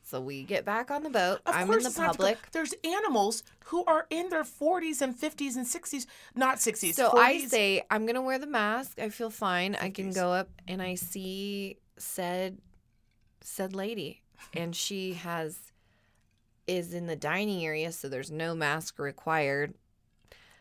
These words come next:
Speaker 1: Backwards hat, slumped over, because your liver can't process it the same.
Speaker 2: Not when you're that old.
Speaker 1: Uh, jet
Speaker 2: Dirt.
Speaker 1: black.
Speaker 2: Dirt.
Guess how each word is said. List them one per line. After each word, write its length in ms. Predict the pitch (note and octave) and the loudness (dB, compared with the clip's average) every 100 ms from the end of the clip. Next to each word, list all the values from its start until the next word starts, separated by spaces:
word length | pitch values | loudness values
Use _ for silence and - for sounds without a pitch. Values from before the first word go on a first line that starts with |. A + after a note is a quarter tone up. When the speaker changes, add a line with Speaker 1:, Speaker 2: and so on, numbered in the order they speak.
| _ - | _ 2
Speaker 1:
Backwards 540 | F3 F3+ G#3 G#3 G3 | 4 4 2 0 -2
hat, 520 | - D#3+ D#3 D#3 D#3 - _ _ _ _ _ _ - - - | -6 -2 0 2 0 -4 _ _ _ _ _ _ -16 -14 -6
slumped 580 | - - A3 A#3 A#3+ G#3+ | -4 0 2 2 2 0
over, 420 | F#3 E3+ D#3+ E3 | 0 2 0 0
because 400 | - G#3 B3 A#3 | -2 -4 -4 -2
your 120 | C4 | 0
liver 300 | B3+ C4+ F#4+ | 2 2 0
can't 360 | - C4 B3 - | -4 -2 -2 2
process 520 | G3 F#3+ - D#3+ - | 4 4 2 -2 -2
it 100 | - | -6
the 100 | D3 | -8
same. 460 | - B2 B2 E3 - _ - | -6 -6 -6 -8 -14 _ -12
Speaker 2:
Not 200 | E3+ E3 | -2 0
when 80 | D#3+ | 0
you're 120 | F3 E3 | -2 -2
that 160 | D#3 | -2
old. 240 | D3+ - - - _ - | -4 -8 -12 -20 _ -2
Speaker 1:
Uh, 300 | F#3 F3 F3 | 2 2 2
jet 280 | F3 F#3 G3 | 2 2 4
Speaker 2:
Dirt. 120 | A3 | 6
Speaker 1:
black. 500 | G3+ F#3 G3 - - D3+ | 8 8 6 0 -14 -6
Speaker 2:
Dirt. 260 | D3+ C#3 | -4 -6